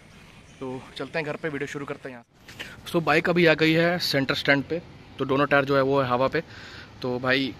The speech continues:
यहाँ पे इसका change करेंगे brake shoe, पहले front का disc pad change करेंगे, उसके बाद करेंगे rear का, क्योंकि थोड़ा rear का जो है, सबसे difficult part आर वन फ़ाइव का यही है कि अगर पिछला टायर अगर उतर गया Excel से, तो इसको लगाना, इसकी setting करनी, पीछे डिस्क पैड के caliper की setting करनी ना,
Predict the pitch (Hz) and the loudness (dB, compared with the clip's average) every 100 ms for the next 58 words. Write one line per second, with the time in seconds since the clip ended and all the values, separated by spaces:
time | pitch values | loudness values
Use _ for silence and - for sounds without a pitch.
0 | - 131 127 139 147 - 143 - 147 139 | -4 0 0 0 0 -2 -4 -2 -2 0
1 | 139 139 143 139 135 131 - 143 139 143 | 0 2 2 0 -2 -2 -4 0 2 2
2 | - - 135 160 - 170 156 151 - 156 | 0 -2 0 2 4 4 4 0 2 2
3 | 151 156 156 151 165 175 - - - - | 2 0 2 2 0 -4 -10 -14 -14 -8
4 | - 147 - 151 147 135 151 147 170 - | 0 0 4 4 4 4 2 2 -4 -6
5 | - 143 147 143 143 143 151 165 165 160 | -6 -2 -2 -2 -2 0 0 2 2 4
6 | 151 165 - - - - - - 151 170 | 4 2 -6 -20 -20 -20 -4 -2 2 4
7 | 165 165 175 170 165 160 147 147 151 151 | 4 6 6 6 6 4 4 2 2 0
8 | 147 156 151 160 160 147 143 143 - 156 | 4 6 8 6 6 4 2 0 2 4
9 | 151 151 156 170 156 165 139 117 - - | 6 6 6 4 4 4 6 2 0 -16
10 | - - 139 - 143 127 120 - - - | -20 -4 -2 2 0 0 -2 -8 -14 0
11 | 165 160 - 156 143 135 156 165 139 - | 2 2 0 4 4 4 0 -2 -4 -2
12 | 156 143 151 156 143 151 147 135 139 147 | 2 2 2 2 4 2 0 -2 2 0
13 | - 147 151 147 147 143 160 156 151 160 | 4 4 4 4 2 4 2 2 2 4
14 | 156 147 170 | 4 4 2